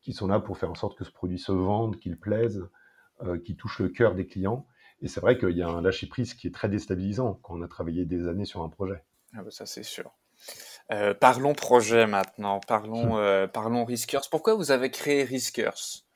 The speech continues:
Speaker 2: Maintenant qu'on sait à peu près, euh, un peu toute la carrière que vous avez eue, qu'est-ce qui a fait que vous avez lancé cette marque-là alors que vous pouvez,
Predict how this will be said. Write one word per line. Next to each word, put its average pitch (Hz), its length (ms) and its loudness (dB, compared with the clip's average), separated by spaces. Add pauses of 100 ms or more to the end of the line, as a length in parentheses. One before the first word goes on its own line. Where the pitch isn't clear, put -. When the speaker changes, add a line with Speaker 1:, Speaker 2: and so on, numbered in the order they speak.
Speaker 2:
Maintenant 127 240 2
qu'on 123 160 -6
sait 123 140 -6
à 113 60 0
peu 113 160 -4
près, 113 440 0 (420)
euh, 98 240 2 (300)
un 107 100 0
peu 127 180 -4
toute 120 200 -10
la 110 120 2
carrière 117 420 0
que 123 100 -4
vous 110 180 -2
avez 110 180 2
eue, 160 200 -4
qu'est-ce - 220 -8
qui 123 180 0
a 113 100 6
fait 143 260 -2
que 127 340 0
vous 104 240 -4
avez 101 160 0
lancé 110 340 -4
cette - 220 -10
marque-là 110 400 0
alors 123 200 0
que 107 60 -14
vous 104 220 -12
pouvez, 101 500 -2